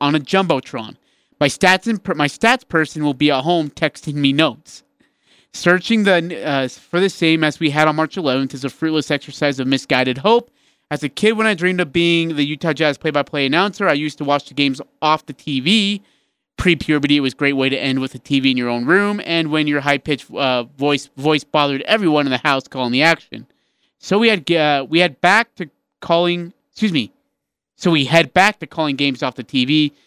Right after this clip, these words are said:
Tonight, I will attempt to embrace a new version of my job and bring the same joy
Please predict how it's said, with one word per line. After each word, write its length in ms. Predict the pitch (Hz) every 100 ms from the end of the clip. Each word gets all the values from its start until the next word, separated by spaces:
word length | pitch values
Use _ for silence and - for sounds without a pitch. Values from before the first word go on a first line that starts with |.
| _ _ _
Tonight, 380 | - 165 185 233 -
I 120 | 147
will 140 | 143
attempt 320 | 135 170 156 156
to 60 |
embrace 380 | 139 147 147 -
a 40 |
new 100 | 151
version 340 | 135 151 139 143
of 40 |
my 120 | 131
job 340 | 123 156 170 226
and 140 | 151
bring 160 | 139 139
the 80 | 127
same 240 | 156 135
joy 360 | 135 135 135